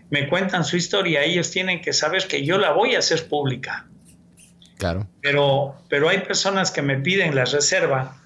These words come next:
Speaker 1: Y no me gusta, pero lo hago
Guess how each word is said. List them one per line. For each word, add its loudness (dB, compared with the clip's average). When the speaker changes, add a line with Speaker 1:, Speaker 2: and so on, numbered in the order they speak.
Speaker 1:
Y 0
no 2
me 2
gusta, 0
pero 2
lo 4
hago 0